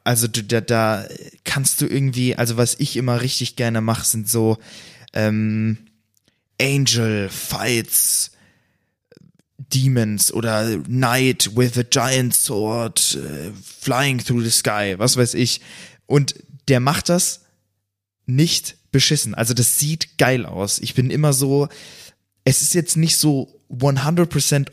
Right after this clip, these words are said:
on point, weil er natürlich in gewissen Sachen sieht es ein bisschen strange aus oder man kann's nicht ganz erkennen.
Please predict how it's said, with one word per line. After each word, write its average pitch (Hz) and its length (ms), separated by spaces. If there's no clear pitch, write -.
on 123 220
point, 131 420
weil 113 140
er 104 60
natürlich 110 520
in 117 160
gewissen 110 340
Sachen 107 580
sieht 110 200
es 107 140
ein 110 40
bisschen 104 240
strange 113 460
aus 101 420
oder 110 220
man 107 160
kann's 110 280
nicht 113 180
ganz 120 260
erkennen. 113 540